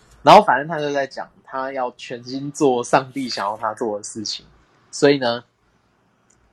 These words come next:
他反正在经历这段挣扎以后，他就转学了。然后当然，反正他中间讲说，转学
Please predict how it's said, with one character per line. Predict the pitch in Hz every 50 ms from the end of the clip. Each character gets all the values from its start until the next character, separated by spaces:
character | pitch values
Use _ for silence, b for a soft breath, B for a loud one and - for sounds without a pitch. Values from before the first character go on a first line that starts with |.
| b b b b b b b b
他 | b - 170
反 | 160 139 117 120
正 |
在 | 135 139 143 139 _ _ _
经 | - 147 147 147 151
历 | 156 151 143
这 | 135 147
段 | 147 147 135 135 131
挣 | - - 135 131 135
扎 | 127 - 110 98 101 104
以 | 110
后， | 120 117 113
他 | 113 117
就 | 113 120 117
转 | - 113 92 - -
学 | - - - -
了。 | 78 90 92 92 - _ _ _ _ _ _ _ _ _ _ _ _ _ _ _ _ _
然 | _ 117 120
后 | 131 139 135 131 131 123 123 123 120
当 | - - 139 139
然， | 135 127 127 127 - _ _
反 | _ - 117 123
正 | 131 131
他 | 143 139 131 135 135
中 | - - 131 127 127
间 | 131 127 123
讲 | 120 120 107 107
说， | 113 123 113 113 117 - _ _ _ - - - - - - - - - - - - -
转 | - 151 131 127 127
学 | - 135 127 127